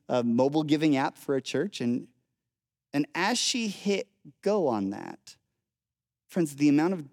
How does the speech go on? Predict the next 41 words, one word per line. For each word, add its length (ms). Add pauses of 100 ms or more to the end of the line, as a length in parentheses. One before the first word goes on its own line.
(140)
joy 540
I 140
saw 360
in 220
her 180
face 580
as 140
she 480
realized 680
the 80
investment 460
she 300
was 200
making 320
in 120
this 160
thing 220
she 200
cared 320
so 300
deeply 480
about 240
that 120
welcomed 400
her 220
in 380 (500)
and 160
loved 280
her 200
and 100
her 140
kids 580 (1300)
is 120
an 60
incredible 440
amount 220
of 60
joy. 380 (1500)
And 80
I 40
had 200